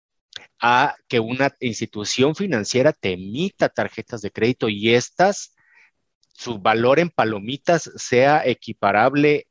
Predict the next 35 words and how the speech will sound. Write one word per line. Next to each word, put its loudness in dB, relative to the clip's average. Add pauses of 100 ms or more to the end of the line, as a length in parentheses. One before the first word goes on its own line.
y -8
sea 0
suficiente -2
para 0
que -6
seas -6
candidato -2
a 2
un -2 (100)
crédito 0
hipotecario, -4
por -20
ejemplo, -16 (260)
o 0
a 2
un 0
crédito 2
bancario, 0
o 2
un -2
crédito -2
de 0
auto. 0 (760)
No 2
necesariamente 0
una 0
comercializadora -2
de 0
tarjetas, -2 (300)
el 4
esfuerzo 0
por -2
ir -6
puntual -2
acá 0